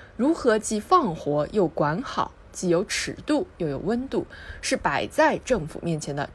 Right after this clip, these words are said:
重要课题。去年，上海为提升精细化管理水平，建立了夜间区长和夜生活首席执行官制度，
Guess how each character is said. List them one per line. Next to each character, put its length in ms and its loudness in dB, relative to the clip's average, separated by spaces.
重 220 0
要 120 -6
课 200 -6
题。 240 -12
去 160 0
年， 280 0
上 260 2
海 280 0
为 120 2
提 220 -6
升 260 -2
精 180 -2
细 120 -2
化 280 -2
管 220 -2
理 100 -2
水 240 -6
平， 300 -8
建 240 0
立 100 -2
了 240 -2
夜 200 2
间 220 0
区 240 -2
长 240 -2
和 180 -4
夜 260 0
生 240 -4
活 300 -2
首 300 -4
席 180 -2
执 160 -2
行 160 -2
官 240 0
制 200 -4
度， 160 -8